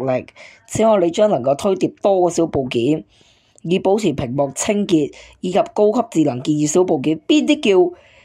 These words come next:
叫幾個小部件呢？好啦，咁而家呢，可能呢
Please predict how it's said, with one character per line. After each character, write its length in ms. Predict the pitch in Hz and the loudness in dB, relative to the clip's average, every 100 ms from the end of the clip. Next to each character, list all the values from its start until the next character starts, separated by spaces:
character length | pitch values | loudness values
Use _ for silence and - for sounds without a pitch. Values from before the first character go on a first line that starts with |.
| _ - 196 | _ 0 0
叫 60 | |
幾 160 | 185 175 | 2 0
個 100 | 220 | 2
小 160 | 196 196 | 2 2
部 160 | 202 | 0
件 220 | 139 143 | 0 2
呢？ 180 | 170 196 - _ _ _ _ _ _ _ _ - | 2 2 0 _ _ _ _ _ _ _ _ -8
好 100 | 147 | -2
啦， 180 | 185 151 | 0 0
咁 320 | - 160 196 139 | -2 -2 -2 0
而 40 | |
家 160 | 160 175 | 2 4
呢， 320 | 175 175 175 | 4 4 2
可 60 | 151 | 0
能 280 | 165 139 117 | 0 -2 -4
呢 240 | 147 147 | -4 -4